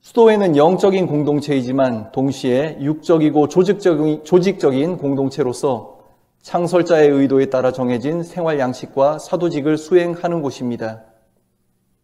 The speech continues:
하지만 어떤 사람들은 이 수도회의 일원이 되지 않고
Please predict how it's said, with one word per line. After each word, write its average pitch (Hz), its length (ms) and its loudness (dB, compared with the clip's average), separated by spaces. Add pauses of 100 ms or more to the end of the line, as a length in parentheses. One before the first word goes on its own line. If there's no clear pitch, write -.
(500)
하지만 165 360 2
어떤 170 280 2
사람들은 139 760 0 (360)
이 180 220 2
수도회의 196 640 0
일원이 202 420 0
되지 151 300 0
않고 151 640 -4